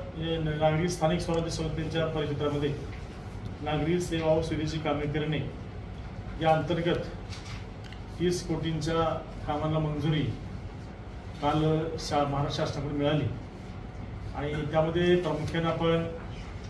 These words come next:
आता मागच्या काळात आपण फलटणमधील बरीचशी पुतळ्याचं सुशोभीकरण करणे, विविध रस्त्यांची कामं करणे, अशी कामं त्यामध्ये समावेश केला होता. आता याही कामांच्यामध्ये आपण तीस कोटीची कामं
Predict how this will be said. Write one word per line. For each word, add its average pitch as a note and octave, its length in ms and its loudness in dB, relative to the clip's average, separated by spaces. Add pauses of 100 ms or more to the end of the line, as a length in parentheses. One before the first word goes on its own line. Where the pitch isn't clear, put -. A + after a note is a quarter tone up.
(100)
आता C#3+ 80 -2
मागच्या D#3 300 0
काळात E3 220 2
आपण E3 260 0
फलटणमधील D#3+ 680 -2
बरीचशी E3 460 0 (680)
पुतळ्याचं D#3 340 2
सुशोभीकरण D#3 540 -2
करणे, D#3+ 340 2 (920)
विविध D3+ 260 0
रस्त्यांची - 380 -2
कामं D#3 280 2
करणे, D3+ 560 -2 (460)
अशी C#3 200 -4
कामं E3+ 220 0
त्यामध्ये D#3+ 380 0
समावेश D#3 560 -2
केला C#3+ 140 2
होता. C#3 220 2 (920)
आता C#3+ 140 -4
याही E3 400 4 (540)
कामांच्यामध्ये D#3+ 760 2 (680)
आपण D#3+ 460 -2
तीस F3 200 0
कोटीची D#3+ 260 -2
कामं D#3 300 2